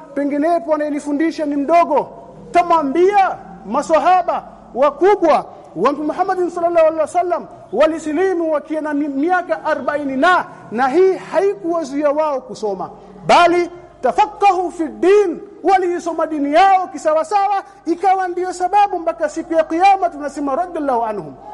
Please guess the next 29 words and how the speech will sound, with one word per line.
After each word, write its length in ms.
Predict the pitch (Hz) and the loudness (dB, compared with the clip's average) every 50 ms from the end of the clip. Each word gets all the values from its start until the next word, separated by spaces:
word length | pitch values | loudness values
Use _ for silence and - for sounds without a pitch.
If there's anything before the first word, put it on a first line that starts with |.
| - - - - - - - - | -20 -20 -20 -20 -20 -16 -4 0
Mtu 300 | 320 392 381 359 381 392 | 0 0 4 4 2 2
ataona 500 | 381 370 370 381 403 415 403 381 370 349 | 4 4 6 6 6 4 2 0 -2 -2
kwamba, 360 | 349 339 330 330 311 285 - - - - - - | 0 -2 -2 0 -4 -4 -4 -10 -20 -20 -14 -2
"Mimi 240 | 254 349 370 381 381 | 0 2 2 2 2
siwezi 380 | 359 349 349 359 359 330 349 - | 0 0 -2 -2 -2 -4 -6 -4
soma 300 | - 392 403 403 392 - | -2 -2 0 0 -2 0
kwa 120 | - 370 | 0 -2
mtoto 280 | 349 349 349 - 359 359 | -2 -2 -4 -4 -4 -4
mdogo." 540 | 339 359 392 403 392 392 359 330 247 185 - - - - - | 0 2 4 4 4 2 2 -2 -2 -4 -8 -18 -20 -14 -6
Ibn 220 | 269 320 330 349 370 | -6 -6 -2 -2 0
Mas'ud 600 | 359 370 359 - - 320 392 427 453 453 427 - - - - - - | 0 0 0 -2 -4 -4 0 0 0 0 -2 -6 -10 -20 -16 -4 2
walikuwa 460 | 311 349 349 349 349 330 339 349 339 | 2 2 2 0 -4 -2 0 0 2
ni 100 | 339 339 | 2 0
watoto 300 | 349 339 302 - 349 349 | -4 -4 -8 -6 0 0
wadogo, 520 | 339 339 370 427 440 392 302 311 226 - - - - - - | 0 2 2 -2 -2 -2 -2 -4 -4 -4 -8 -16 -12 -2 0
Abu 180 | 330 339 359 | 2 4 4
Huraira 600 | 359 320 330 349 370 415 440 440 427 403 359 254 - - | 4 4 4 2 0 0 -2 -2 -2 -2 -2 -2 -6 -4
walikuwa 420 | 269 330 330 349 349 - 339 349 330 | -2 -2 -2 -2 -4 -4 -4 -2 -2
ni 60 | 349 | 0
wadogo, 520 | 339 330 339 415 440 440 392 392 320 - - - - - | 0 0 0 0 -4 -4 -4 -6 -6 -6 -10 -14 -4 0
lakini 320 | 294 294 294 320 294 302 233 | 0 0 0 0 -2 0 2
hiyo 320 | 302 359 381 359 330 294 - - | 4 4 4 4 0 -4 -4 -4
haikuwazuia 840 | - 294 349 339 - 302 302 320 302 254 240 294 320 320 330 294 | -4 -2 -2 -2 -4 -4 -2 -2 -2 -2 -2 -4 -2 0 0 0
wale 200 | 302 302 302 285 | 0 0 -2 -2
maswahaba 420 | 285 277 262 - 277 262 254 254 254 | -4 -6 -4 -4 -4 -4 0 0 -2
wakubwa 320 | 247 254 - 302 294 262 | -2 -2 -4 -4 -4 -2
kwenda 220 | - 254 233 226 214 | -2 -2 -4 -4 -6
kusoma 320 | - 214 - 196 185 185 | -8 -8 -8 -6 -6 -4
kwao. 360 | - 208 196 185 160 - - | 0 0 0 0 0 -4 -12